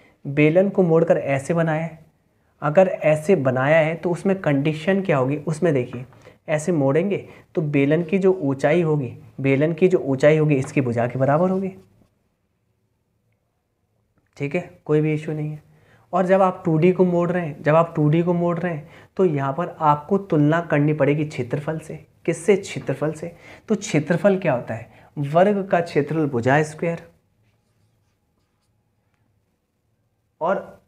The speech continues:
बेलन का वक्र पृष्ठ क्या होता है? आपने कहा टू पाई आरएच। और इन दोनों में अनुपात निकालना है। किस में, किस में निकालना है आपको?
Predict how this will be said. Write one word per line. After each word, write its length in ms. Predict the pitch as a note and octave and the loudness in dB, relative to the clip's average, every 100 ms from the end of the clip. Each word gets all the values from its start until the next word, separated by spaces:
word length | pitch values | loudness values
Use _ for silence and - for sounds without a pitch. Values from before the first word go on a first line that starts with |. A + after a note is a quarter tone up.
| - | -6
बेलन 420 | D3 E3 G3 G#3+ | 2 4 4 2
का 160 | G#3 G3+ | 0 0
वक्र 380 | E3+ D3+ - F#3 | 0 -2 0 2
पृष्ठ 340 | F#3+ F#3 - | 2 -2 0
क्या 100 | F#3+ | 0
होता 240 | E3 D#3+ | 0 -2
है? 120 | D#3+ E3+ | -4 -2
आपने 360 | D3 D3+ E3 | -4 -2 -2
कहा 220 | D#3+ D3 E3+ - - _ _ _ _ _ _ - | 0 0 -2 -4 -20 _ _ _ _ _ _ -4
टू 100 | A3 | -2
पाई 240 | G3 E3+ | 2 0
आरएच। 480 | E3+ E3 F3 - - _ _ _ _ _ _ _ _ _ - - _ _ _ _ _ _ _ _ _ _ _ _ _ _ _ _ _ _ _ _ _ _ _ _ _ _ | 0 -4 -6 -12 -20 _ _ _ _ _ _ _ _ _ -20 -20 _ _ _ _ _ _ _ _ _ _ _ _ _ _ _ _ _ _ _ _ _ _ _ _ _ _
और 200 | F#3 G3 G3+ | -4 0 4
इन 160 | A3 | 6
दोनों 260 | G3 F3 F3 | 6 6 4
में 120 | G3 | 2
अनुपात 460 | D#3 D3+ E3 D3+ C#3+ | 0 2 2 2 -2
निकालना 380 | B2+ A#2 A#2 | -2 -4 -4
है। 60 | B2+ | -6
किस 280 | - D3 - | -4 -4 -2
में, 280 | G3+ - - | -2 -4 -6
किस 200 | D3+ F#3 | -2 0
में 80 | |
निकालना 380 | F3+ E3+ D#3 E3 | 0 0 0 -2
है 180 | E3+ - - - _ _ _ | -4 -8 -20 -20 _ _ _
आपको? 420 | C#3+ C#3+ - C#3+ | -6 -4 -2 -2